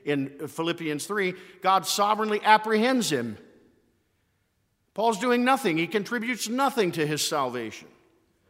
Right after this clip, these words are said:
I got out into the lobby and was smiling. You know, I'm the new pastor, and I'm greeting everyone, and a woman comes up to me, and she says, uh, "I have five questions for you, and you can only answer yes or no."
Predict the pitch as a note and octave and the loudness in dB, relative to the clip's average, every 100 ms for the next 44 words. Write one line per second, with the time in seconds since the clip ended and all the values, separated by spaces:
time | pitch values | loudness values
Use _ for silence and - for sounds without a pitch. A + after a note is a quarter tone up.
0 | _ _ _ _ _ _ D3+ E3 D#3 D#3+ | _ _ _ _ _ _ -12 -6 -4 -4
1 | D3+ C#3 C#3 D3+ D3+ D#3 D#3 C3 A#2+ - | -6 -8 -6 -4 -4 -6 -8 -8 -10 -14
2 | B2 C#3 C#3+ D3 D3 C#3 C#3 C#3+ C3+ C#3+ | -12 -8 -6 -6 -8 -8 -8 -8 -8 -8
3 | C#3 C#3 D3 C#3+ - C#3+ C#3 C#3 A#2 A#2+ | -8 -10 -12 -12 -12 -10 -8 -8 -8 -8
4 | C#3+ C#3 C#3 C3+ C3+ C3+ B2+ A#2+ C#3 D3 | -6 -6 -6 -6 -6 -4 -4 -4 -4 -4
5 | C3+ C#3 B2 C3+ C3+ B2+ B2+ B2 - A#2 | -6 -8 -6 -6 -6 -8 -8 -10 -12 -12
6 | - A#2+ A2 A2 G2+ D3 E3 C#3+ A#2 - | -10 -12 -12 -14 -12 -6 -4 -4 -8 -18
7 | - _ _ G3 G#3 G#3+ A3+ G3+ - D3 | -20 _ _ -4 -2 -4 -6 -6 -8 -10
8 | - D3+ D3+ D#3+ D3+ D3+ D#3 G3 F#3+ F#3+ | -8 -4 -4 -2 -4 -2 -2 0 0 0
9 | F#3+ F3 D#3+ E3+ D#3 A#2+ | -2 2 2 0 -4 -6